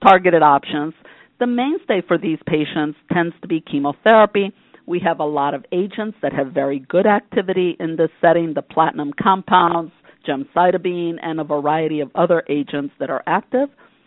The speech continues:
Typically, these are treated with single-agent chemotherapy, although some people will use combinations if the disease is more serious. And this is a disease where clinical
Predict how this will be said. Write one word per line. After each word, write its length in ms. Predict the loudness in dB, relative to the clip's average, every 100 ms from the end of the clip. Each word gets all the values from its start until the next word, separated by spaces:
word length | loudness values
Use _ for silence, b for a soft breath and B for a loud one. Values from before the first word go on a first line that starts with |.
| b b _
Typically, 480 | -2 0 2 2 0
these 340 | -2 -4 -4 -4
are 120 | -2 -2
treated 500 | -2 -2 0 0 0
with 140 | -6 -6
single-agent 800 | -6 0 0 2 0 0 -4 -6
chemotherapy, 720 | -8 -6 -6 0 2 2 2
although 420 | 2 4 2 -2 -4 -8
some 140 | -10
people 340 | -8 -4 -2
will 140 | 0 0
use 220 | 0 -4 -2
combinations 840 | -4 -2 -2 -2 -2 -2 -6 -6 -10 b b b
if 120 | -4 -2
the 100 | -2
disease 440 | -2 -4 -2 0 0
is 120 | -4 -6
more 220 | -6 -6 -4
serious. 440 | -2 0 0 -2 -4 _ b b b b
And 240 | -8 -6
this 140 | -6 -8 -8
is 120 | -8
a 60 | -10
disease 540 | -10 -10 -8 -6 -6 -8
where 520 | -4 0 2 0 -2 -6
clinical 360 | -10 -10 -10